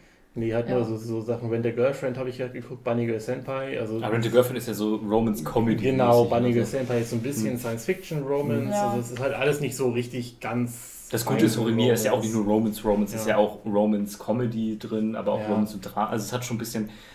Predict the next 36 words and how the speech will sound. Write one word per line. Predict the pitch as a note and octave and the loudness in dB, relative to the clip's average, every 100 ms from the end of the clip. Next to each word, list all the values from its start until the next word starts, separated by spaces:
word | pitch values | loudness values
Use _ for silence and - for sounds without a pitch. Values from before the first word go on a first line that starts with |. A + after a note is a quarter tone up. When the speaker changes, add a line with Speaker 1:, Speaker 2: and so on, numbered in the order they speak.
| - | -8
Speaker 3:
und, | A#2+ A#2+ - | -2 -2 0
äh, | B2 | 2
auch | A#2+ - | 4 6
da | C#3+ D#3+ | 6 6
ist, | D#3 - | 4 -4
also | C3+ C3 | -4 -2
was | C#3 D3 | 0 -2
ich | C#3 | 2
halt | C#3 - - | 2 2 -4
krass | - E3 - | 0 0 0
finde, | F#3 F3+ F3+ | -2 0 -2
ist | C3+ - | -2 0
halt, | C3+ | 0
dass | C3+ - | -2 -6
man | B2 | -8
sofort | A2+ - F#3 | -4 4 4
am | D#3 | 4
Anfang | C3+ C3 C#3+ C3 B2+ - - _ _ - - | 0 -2 -2 -2 -4 -12 -16 _ _ -4 4
weiß, | B2 C3+ C3+ - | 4 4 0 -8
okay, | - B2 A#2+ A#2+ | -4 0 0 0
also | A2 | -4
die | A2 | -6
connecten | G#2+ B2 A#2+ B2+ | -4 -2 -2 -2
sofort, | A2 G#2+ B2+ | -8 -2 -2
das | A2 | -2
ist | A2 | -6
jetzt | A#2 | -6
nicht | A#2 | -8
so, | G#2+ | -8
du | G#2 | -4
musst | A2+ A#2 | -4 0
dreizehn | A#2 A2 A2 | 0 0 -2
Folgen | - G#2 | -4 -4
gucken, | G2+ B2 A#2+ | -4 -8 -8
bis | A2 - | -8 -4
du, | G#2+ | -6